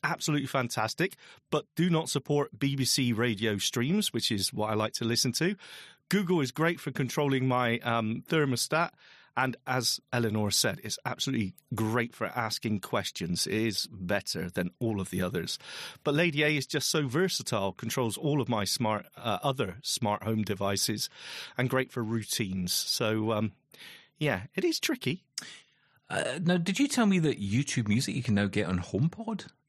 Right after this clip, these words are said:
Speaker 1: Yeah, that's right. I read that, that YouTube Music, so if you've subscribed to that, you can now use your HomePods to listen to that.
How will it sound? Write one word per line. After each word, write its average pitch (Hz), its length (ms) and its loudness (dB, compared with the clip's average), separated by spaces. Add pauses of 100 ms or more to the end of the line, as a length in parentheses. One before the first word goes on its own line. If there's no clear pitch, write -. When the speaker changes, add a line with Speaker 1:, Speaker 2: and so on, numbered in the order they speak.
(520)
Speaker 1:
Yeah, 269 220 4
that's 190 240 -2
right. 277 220 2
I 139 120 4
read 208 240 -2
that, 208 300 0
that 170 160 0
YouTube 160 680 2
Music, 156 640 2
so 135 220 2
if 127 160 0
you've 127 140 0
subscribed 135 580 -2
to 104 100 -2
that, 131 320 0
you 120 160 -8
can 120 220 -2
now 135 120 2
use 127 360 0
your 117 140 0
HomePods - 720 -4
to 110 260 -2
listen 120 460 0
to - 160 -4
that. 147 260 -2